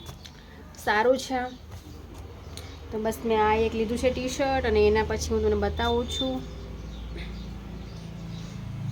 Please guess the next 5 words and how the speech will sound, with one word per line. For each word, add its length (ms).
એના 180
પછી 360
મેં 140
લીધું 280
છે 440